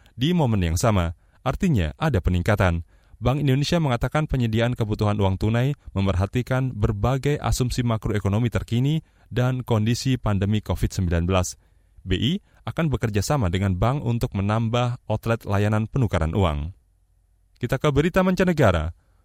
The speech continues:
Penentang pemerintahan militer di Myanmar memercikan warna merah di hari kedua liburan tahun baru tradisional dan fase terakhir kampanye mereka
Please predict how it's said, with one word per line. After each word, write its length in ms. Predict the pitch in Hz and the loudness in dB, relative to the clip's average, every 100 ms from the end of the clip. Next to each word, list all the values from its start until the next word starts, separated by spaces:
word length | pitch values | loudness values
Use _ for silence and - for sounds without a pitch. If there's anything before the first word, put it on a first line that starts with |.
| _ | _
Penentang 480 | 139 147 156 185 190 | -2 0 2 2 2
pemerintahan 480 | 165 156 151 151 160 | 2 2 2 2 2
militer 320 | 147 147 160 | 2 0 0
di 160 | 143 | 0
Myanmar 480 | 139 131 143 156 156 | 2 2 2 0 0
memercikan 560 | 139 123 120 - - 147 131 | 0 0 0 -4 -2 0 0
warna 160 | 123 | 0
merah 320 | 120 143 127 | 0 0 0
di 160 | 92 127 | 0 0
hari 160 | 139 131 | 0 0
kedua 320 | 117 107 117 | 0 0 0
liburan 400 | 107 92 98 101 | 0 0 0 0
tahun 240 | 98 98 | 0 0
baru 320 | 90 92 117 | 0 0 -2
tradisional 720 | - 107 95 - 143 113 78 80 _ _ | -2 -2 -2 0 0 0 0 -4 _ _
dan 240 | - 113 | -4 -2
fase 240 | 123 107 - 101 | -2 -4 -4 -2
terakhir 320 | 95 101 117 | 0 0 -2
kampanye 560 | 104 90 90 101 107 | -4 -2 0 0 2
mereka 480 | 101 120 131 143 135 | 0 0 0 0 -2